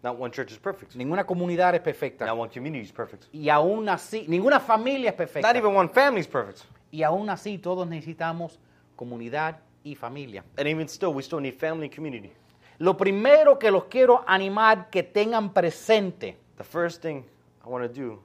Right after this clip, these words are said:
Speaker 1: so you're present,
Speaker 2: the first thing I wanna prioritize
Speaker 1: Thank you.
Speaker 2: today, es que te acerques más a tu familia.
Speaker 1: is that you get closer to your family.
Speaker 2: ¿Ok?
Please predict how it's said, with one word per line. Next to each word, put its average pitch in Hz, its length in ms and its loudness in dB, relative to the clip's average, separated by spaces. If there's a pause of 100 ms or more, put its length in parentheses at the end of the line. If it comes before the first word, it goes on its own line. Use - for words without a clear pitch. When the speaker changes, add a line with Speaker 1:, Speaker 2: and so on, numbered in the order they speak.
(180)
Speaker 1:
so - 160 -18
you're 104 120 -12
present, 127 320 -10 (680)
Speaker 2:
the 156 60 -8
first 202 240 -6
thing 208 100 -8
I 180 40 -6
wanna 170 240 -6
prioritize 151 680 -2
Speaker 1:
Thank 104 120 -16
you. 120 60 -8
Speaker 2:
today, 107 240 -10 (1120)
es 262 480 10 (480)
que 175 120 4
te 170 120 4
acerques 208 840 0
más 185 460 0
a 156 140 0
tu 156 120 -10
familia. 139 580 -6
Speaker 1:
is 110 80 -20
that 123 100 -6
you 113 80 -10
get 117 160 -4
closer 127 200 -10
to 117 60 -14
your 104 100 -8
family. 120 320 -12 (540)
Speaker 2:
¿Ok? 139 260 -4